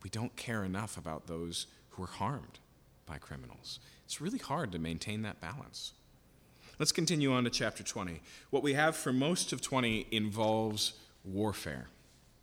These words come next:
And this is another place that makes people uncomfortable. It's another place where we point to Jesus and we go, "Look, Jesus was a, uh, a pacifist," some people say, or at least he was into non-retaliation, which is true.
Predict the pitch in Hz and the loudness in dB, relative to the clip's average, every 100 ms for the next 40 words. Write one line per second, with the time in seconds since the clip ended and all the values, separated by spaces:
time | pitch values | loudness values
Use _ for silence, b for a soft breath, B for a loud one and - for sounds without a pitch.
0 | - - - - 131 139 151 143 139 151 | -20 -20 -20 -2 2 6 6 6 6 4
1 | 151 117 107 - 110 117 117 - 113 117 | 2 2 2 2 4 4 4 2 0 2
2 | 113 113 B B 117 123 - 175 - 85 | 0 0 B B 0 2 2 0 0 -8
3 | 71 71 B B B B 127 151 147 151 | -8 -12 B B B B 2 6 6 6
4 | 156 139 139 131 131 135 131 120 107 117 | 6 4 6 4 4 2 0 0 0 2
5 | 127 143 - 110 104 104 107 101 - B | 2 2 2 2 2 2 0 -2 -8 B
6 | 104 123 143 139 143 - 123 117 113 110 | -2 2 4 4 2 2 0 0 0 2
7 | 107 - 107 101 98 95 98 B B - | 2 0 0 0 0 -2 -6 B B -4
8 | 95 87 87 82 - 104 107 113 - 120 | -2 -2 -4 -6 -2 0 0 -2 -6 -6
9 | - - - 117 117 107 98 110 101 98 | -6 -6 -6 -6 -6 -6 -4 -2 0 -2
10 | - 92 90 95 92 104 120 - - 110 | -2 -2 -2 -4 -4 0 2 0 -2 -6
11 | 104 98 - 104 101 101 92 98 98 101 | -4 -4 -4 -4 -4 -4 -4 -2 -2 -2
12 | 95 - - 95 - 95 92 87 - 147 | -6 -10 -6 -4 0 2 2 0 0 0
13 | 123 82 - 78 - - 101 135 | -2 -4 -6 -6 -6 -4 -2 -4